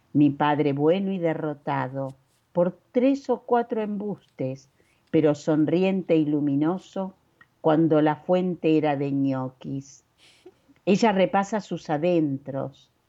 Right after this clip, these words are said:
ochenta y siete años de grises, sigue pensando distraída,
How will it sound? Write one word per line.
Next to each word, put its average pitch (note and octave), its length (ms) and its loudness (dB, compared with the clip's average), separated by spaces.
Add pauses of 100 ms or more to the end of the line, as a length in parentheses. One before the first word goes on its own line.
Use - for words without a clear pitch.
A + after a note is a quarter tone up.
(360)
ochenta F#3 540 0
y G3 100 -2
siete C4 480 0
años A#3+ 420 -2
de E3+ 120 -2
grises, G#3 800 -8 (420)
sigue B3+ 380 4
pensando G3+ 680 -2
distraída, C#3 1000 -4